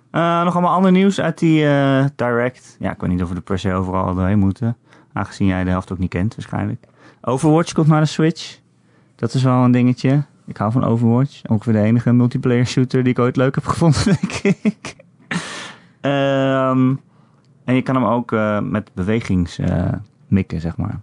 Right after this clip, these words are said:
Als je je Switch of je Joy-Con beweegt, dat je dan nog net iets, eh, richt.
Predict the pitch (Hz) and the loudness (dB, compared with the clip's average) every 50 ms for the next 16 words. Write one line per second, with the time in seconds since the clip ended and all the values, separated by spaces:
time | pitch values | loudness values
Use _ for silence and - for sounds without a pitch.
0 | - - 98 - - 98 92 95 - - 110 110 - - - - - 95 - - | -8 -8 -6 -4 -2 0 0 0 0 -2 -2 -4 -4 -6 -10 -10 -10 -10 -6 -6
1 | 95 - - 107 104 101 - 101 95 92 87 95 95 95 95 - - 98 - 95 | -4 -2 0 -2 -2 -2 -2 -2 -2 -2 -2 -2 -2 -2 -4 -4 -8 -8 -6 -4
2 | 92 92 92 92 95 - 98 95 - - 92 87 - - - - _ _ _ _ | -2 0 0 -2 -2 -2 -4 -6 -6 -6 -8 -10 -10 -14 -20 -20 _ _ _ _
3 | _ _ _ - - - - 98 92 90 - 95 98 - - - - - - | _ _ _ -20 -20 -10 -6 -4 -4 -4 -2 -4 -4 -4 -6 -12 -16 -20 -20